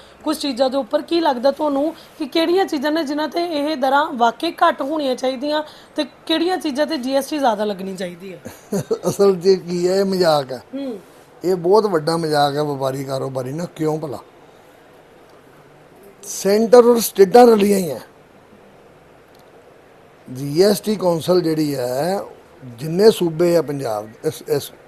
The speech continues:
Speaker 2: ਦੇਸ਼ ਦੇ, ਉਹਨਾਂ ਦੇ ਫਾਈਨਾਂਸ ਮਿਨਿਸਟਰ ਜਿਹੜੇ ਆ, ਉਸ ਕੌਂਸਲ ਦੇ ਮੈਂਬਰ ਆ।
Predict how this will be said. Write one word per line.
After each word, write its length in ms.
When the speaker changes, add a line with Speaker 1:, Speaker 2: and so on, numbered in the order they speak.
Speaker 2:
ਦੇਸ਼ 320
ਦੇ, 180
ਉਹਨਾਂ 180
ਦੇ 120
ਫਾਈਨਾਂਸ 500
ਮਿਨਿਸਟਰ 380
ਜਿਹੜੇ 320
ਆ, 100
ਉਸ 260
ਕੌਂਸਲ 400
ਦੇ 100
ਮੈਂਬਰ 420
ਆ। 100